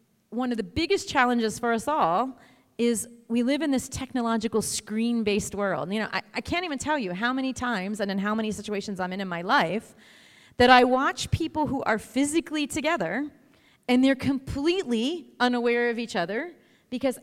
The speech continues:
every one of them is watching a screen. I, on the plane here, coming to give this talk, I was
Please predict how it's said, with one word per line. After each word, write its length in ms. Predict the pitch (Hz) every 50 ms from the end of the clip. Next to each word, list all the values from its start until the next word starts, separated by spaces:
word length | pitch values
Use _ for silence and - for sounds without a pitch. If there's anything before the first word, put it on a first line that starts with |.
| -
every 260 | 233 269 277 320 311
one 180 | 285 285 311 302
of 60 | 277
them 120 | 240 233 226
is 180 | 214 190 208 196
watching 300 | 196 220 233 - 254 240
a 40 |
screen. 140 | - - - -
I, 120 | 262 269 - -
on 140 | 262 285 294
the 100 | 285 277
plane 400 | 277 - - 311 330 349 320 285
here, 340 | 226 294 311 262 180 165 165
coming 320 | - 220 240 240 233 226
to 120 | - 233
give 200 | 190 185 247 220
this 140 | 196 185 -
talk, 320 | - 311 302 220 190 - - - - - - - - - -
I 120 | - 240 254
was 280 | 262 262 254 - -